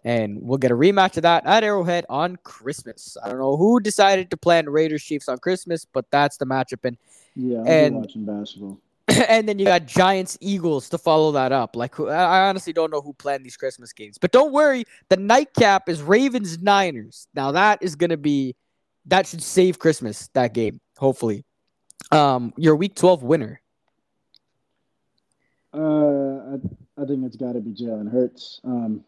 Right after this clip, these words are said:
Speaker 2: and the Eagles. I think, uh, I've kinda just been waiting and seeing on this team. Like, yeah, they've been winning games, but I wanna see something like what I saw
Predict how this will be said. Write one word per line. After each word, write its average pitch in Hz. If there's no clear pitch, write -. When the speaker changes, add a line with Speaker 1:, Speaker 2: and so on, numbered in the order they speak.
Speaker 2:
and 131
the 123
Eagles. 127
I 143
think, 147
uh, 139
I've 147
kinda 147
just 147
been 147
waiting 151
and 143
seeing 170
on 139
this 131
team. 135
Like, 120
yeah, 135
they've 131
been 127
winning 131
games, 139
but 120
I 127
wanna 135
see 143
something 139
like 117
what 131
I 123
saw 117